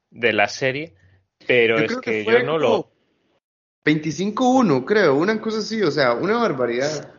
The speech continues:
Speaker 1: Sé que pasaban de los veinte, no recuerdo ahora exactamente cuántos, pero es que casi ni tiraban.
Speaker 2: Sí,
Speaker 1: O sea,
Speaker 2: sí, sí.
Speaker 1: así es, es imposible poder llevarte, llevarte una serie. Y
Speaker 2: Es,
Speaker 1: yo creo
Speaker 2: es,
Speaker 1: que era,
Speaker 2: sí,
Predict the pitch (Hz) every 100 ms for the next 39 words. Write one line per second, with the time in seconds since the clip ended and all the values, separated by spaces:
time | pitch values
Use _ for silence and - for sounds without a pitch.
0 | _ - 185 175 220 - 202 226 196 131
1 | 135 127 104 110 139 165 170 175 170 170
2 | 165 170 - 156 165 165 180 175 - -
3 | 117 107 104 95 - 135 127 123 120 -
4 | 123 117 113 113 _ - 135 - 196 190
5 | 98 143 156 - _ _ _ _ _ _
6 | _ _ _ - - 123 117 101 104 50
7 | - - - - 50 - 65 - _ _
8 | - 135 - 131 123 127 - 139 147 151
9 | 131 107 127 135 127 95 95 92 92 87
10 | - 98 92 92 _ _ _ _ _ 104
11 | 104 101 - 104 90 - 117 113 87 _
12 | _ _ _ _ _ - 131 120 123 139
13 | 156 175 170 - _ 131